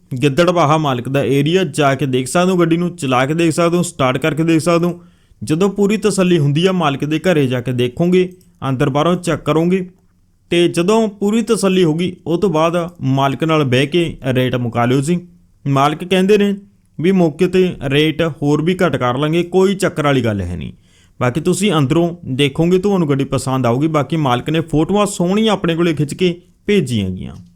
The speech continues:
ਤੁਹਾਨੂੰ ਗੱਡੀ ਇਹ ਕਿਵੇਂ ਦੀ ਲੱਗ ਰਹੀ ਹੈ ਜੀ, ਕੁਮੈਂਟ ਕਰਕੇ ਜ਼ਰੂਰ ਦੱਸਿਓ ਜੀ। ਠੀਕ ਹੈ ਜੀ, ਬਾਕੀ ਜਾਣਕਾਰੀ ਤੇ ਮਾਲਕ ਦਾ ਨੰਬਰ ਵਗੈਰਾ ਤੁਹਾਨੂੰ ਮੈਂ ਦੱਸ ਹੀ ਰਿਹਾ, ਤੇ ਮਾਲਕ ਦਾ ਜਿਹੜਾ ਮੋਬਾਈਲ ਨੰਬਰ ਹੈ ਜੀ, ਉਹ ਤੁਸੀਂ ਨੋਟ ਕਰ ਲਓ, ਅੱਸੀ ਪੰਜ ਸੌ ਛਿਆਲੀ ਉਨਤਾਲੀ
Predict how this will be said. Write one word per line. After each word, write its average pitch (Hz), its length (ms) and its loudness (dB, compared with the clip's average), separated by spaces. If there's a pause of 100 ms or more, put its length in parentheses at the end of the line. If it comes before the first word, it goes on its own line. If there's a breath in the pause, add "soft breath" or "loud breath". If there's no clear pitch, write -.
(460)
ਤੁਹਾਨੂੰ 202 360 4
ਗੱਡੀ 180 240 2
ਇਹ 196 180 6
ਕਿਵੇਂ 180 280 2
ਦੀ 180 120 2
ਲੱਗ 156 200 2
ਰਹੀ 165 180 2
ਹੈ 170 40 4
ਜੀ, 175 180 -2 (200)
ਕੁਮੈਂਟ 180 320 0
ਕਰਕੇ 180 420 0
ਜ਼ਰੂਰ 131 340 0
ਦੱਸਿਓ 92 340 -10
ਜੀ। - 180 -18 (220)
ਠੀਕ 143 200 0
ਹੈ 185 80 6
ਜੀ, 190 100 2
ਬਾਕੀ 180 480 0 (120)
ਜਾਣਕਾਰੀ 147 600 0 (160)
ਤੇ 165 60 0
ਮਾਲਕ 127 340 0
ਦਾ 147 140 0
ਨੰਬਰ 135 280 0
ਵਗੈਰਾ 131 300 0
ਤੁਹਾਨੂੰ 143 300 0
ਮੈਂ 127 80 0
ਦੱਸ 117 280 0
ਹੀ 175 80 2
ਰਿਹਾ, 160 260 2 (540 soft breath)
ਤੇ 170 80 4
ਮਾਲਕ 143 380 2
ਦਾ 170 140 2
ਜਿਹੜਾ 160 260 0
ਮੋਬਾਈਲ 127 480 2
ਨੰਬਰ 156 240 2
ਹੈ 151 60 4
ਜੀ, 147 300 -2
ਉਹ 160 200 2
ਤੁਸੀਂ 170 240 0
ਨੋਟ 139 220 0
ਕਰ 127 220 0
ਲਓ, 165 260 0
ਅੱਸੀ 196 240 -2
ਪੰਜ 170 240 0
ਸੌ 160 120 0
ਛਿਆਲੀ 135 580 0
ਉਨਤਾਲੀ 156 580 2